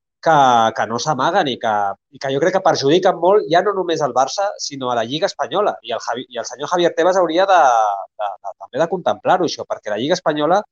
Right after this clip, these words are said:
des de fa ja bastant de temps, està perdent molta pistonada respecte a les grans lligues europees, en concret amb la Premier ja no cal ni, ni mencionar-ho, i tot aquestes,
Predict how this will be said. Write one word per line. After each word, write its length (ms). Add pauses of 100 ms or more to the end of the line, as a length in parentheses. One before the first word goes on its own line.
(420)
des 140
de 80
fa 100
ja 160
bastant 320
de 80
temps, 240
està 300 (460)
perdent 420 (300)
molta 440
pistonada 480
respecte 380
a 60
les 120
grans 220
lligues 180
europees, 600 (260)
en 140
concret 320
amb 100
la 140
Premier 320
ja 160 (580)
no 80
cal 220
ni, 240
ni 160
mencionar-ho, 560 (420)
i 140
tot 160
aquestes, 560